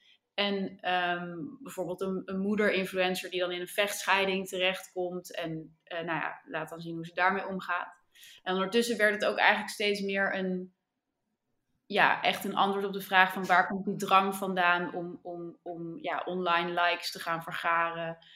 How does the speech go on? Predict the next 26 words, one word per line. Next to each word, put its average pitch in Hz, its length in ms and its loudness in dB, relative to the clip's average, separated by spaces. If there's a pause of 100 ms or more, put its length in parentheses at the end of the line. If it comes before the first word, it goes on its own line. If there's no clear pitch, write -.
(160)
Waarom 175 340 4
willen 180 200 -2
mensen 180 280 -2
zichzelf 175 460 0
zo 185 100 -4
graag 175 360 0
zichtbaar 185 460 0
maken? 175 580 -2 (500)
Eh, 170 640 -2
dus 180 140 -8
eigenlijk 185 340 4
kwamen 185 300 6
die, 190 320 -6
die, 180 340 -10
die 180 200 -10
verhalen 180 500 4
en 175 140 -4
die, 170 200 -12
die 180 180 -20
vraag 175 380 4
kwamen 170 340 0
steeds 165 340 -4
dichter 170 260 -10
bij 156 100 0
elkaar 143 600 2
eigenlijk. - 420 -12